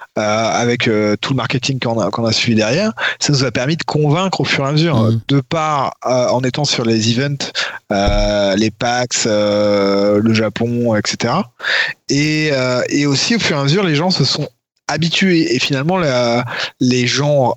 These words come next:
Speaker 1: ravis, euh, du nouveau style ont supplanté un petit peu les voix, euh, les voix qui,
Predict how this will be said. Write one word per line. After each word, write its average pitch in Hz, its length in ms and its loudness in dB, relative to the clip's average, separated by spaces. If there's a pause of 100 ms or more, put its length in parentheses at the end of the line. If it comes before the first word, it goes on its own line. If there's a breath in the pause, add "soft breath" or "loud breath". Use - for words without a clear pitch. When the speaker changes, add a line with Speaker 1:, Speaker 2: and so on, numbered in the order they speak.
Speaker 1:
ravis, 147 720 0 (160)
euh, 117 140 0
du 113 120 0
nouveau 117 220 2
style 208 300 2
ont 156 100 2
supplanté 160 800 0
un 147 80 -2
petit 131 160 -4
peu 170 140 0
les 170 160 2
voix, 156 580 2
euh, 107 840 2
les 117 120 2
voix 139 300 -2
qui, 123 340 0